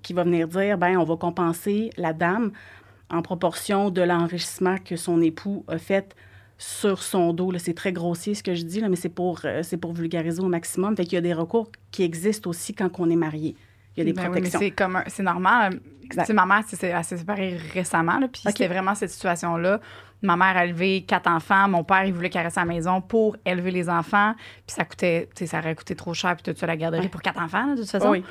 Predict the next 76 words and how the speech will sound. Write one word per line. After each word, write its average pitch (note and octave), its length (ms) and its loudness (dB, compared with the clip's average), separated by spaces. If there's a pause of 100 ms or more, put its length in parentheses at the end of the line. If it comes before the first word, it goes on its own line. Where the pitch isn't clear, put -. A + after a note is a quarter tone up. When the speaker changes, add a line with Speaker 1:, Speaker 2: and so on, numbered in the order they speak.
(440)
Speaker 2:
Fait G3 160 4
que G3 120 2
quatre G#3 240 2
enfants, A#3+ 400 6 (100)
à F#3 80 6
l'éduquer, A3+ 760 2
à F3+ 140 6
les F3+ 200 0
rester F3+ 260 0
à F#3+ 40 2
la F#3 80 0
maison, G3+ 340 2
faisait G3 200 0
le F#3 80 0
ménage, F#3+ 480 4
puis F3+ 100 -2
tout D#3+ 60 -14
ça. G#3 160 2
Puis, G3+ 200 -4
tu G3 80 -8
sais, G3+ 60 0
mon F3 140 0
père, F3+ 220 4
lui, F3+ 80 -2
il F3+ 80 2
avait E3+ 120 0
une E3+ 60 0
entreprise. E3+ 640 -2
Fait F3 140 -4
que, E3+ 180 -2 (360)
mais F#3 100 -4
quand G3+ 120 4
ils F#3+ 80 0
se A3 80 -4
sont G3+ 140 -2
séparés, F#3+ 560 0 (320)
j'aime E3+ 200 0
mon D#3 120 0
père, E3 180 0
j'aime E3 140 -2
ma D#3+ 80 0
mère, G3+ 280 0 (240)
ça E3+ 140 -4
a E3 40 -2
fait D#3+ 140 -4
de D#3 60 -6
la F3 120 0
grosse E3 200 -4
chicane G#3 280 4
parce F#3 120 -4
que - 80 -4
lui, F3 220 -2
il F3 40 -2
était E3 180 -2
comme, « E3 220 0
Ben E3 120 0
non, F3 140 0
c'est, F3 180 -8
c'est E3 140 -4
mon E3 220 0
argent, G#3+ 380 2
là, F#3 140 0
là, F3+ 100 -4
là. » G3+ 200 4
Fait G#3 100 2
que F#3+ 60 2
ça F3 60 2
a F3+ 40 0
Speaker 1:
Mm. F3+ 40 -2
Speaker 2:
comme F3+ 160 -2
fait F#3+ 60 -2
de F3+ 40 -2
la F3+ 100 2
grosse G3+ 220 -2
chicane. A3+ 280 4
Speaker 1:
Mm. F#3+ 480 -2